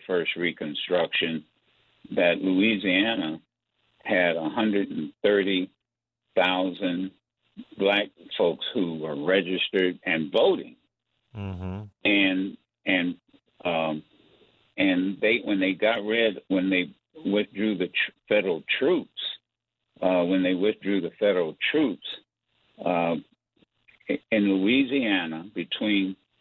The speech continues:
Speaker 1: in, in the year eighteen ninety-eight, uh, Louisiana ended up with no more than one. They went from a hundred and thirty thousand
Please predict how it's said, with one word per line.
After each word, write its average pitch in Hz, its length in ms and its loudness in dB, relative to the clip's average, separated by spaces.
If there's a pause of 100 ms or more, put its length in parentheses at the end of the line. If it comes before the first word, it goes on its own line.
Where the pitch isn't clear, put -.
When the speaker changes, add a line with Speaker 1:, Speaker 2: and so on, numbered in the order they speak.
(280)
Speaker 1:
in, 101 220 2
in 92 200 0
the 87 80 -2
year 104 340 2 (100)
eighteen 107 440 -2
ninety-eight, 95 760 0 (1400)
uh, 85 360 2 (160)
Louisiana 107 1120 0 (240)
ended 104 400 2
up 78 260 0 (1040)
with 98 260 0
no 101 200 2
more 95 260 2
than 80 280 -6
one. 101 260 -2
They 107 120 2
went 117 300 -2
from 87 180 0
a 82 180 -6
hundred 147 280 0
and 127 180 0
thirty 110 440 0
thousand 92 640 -2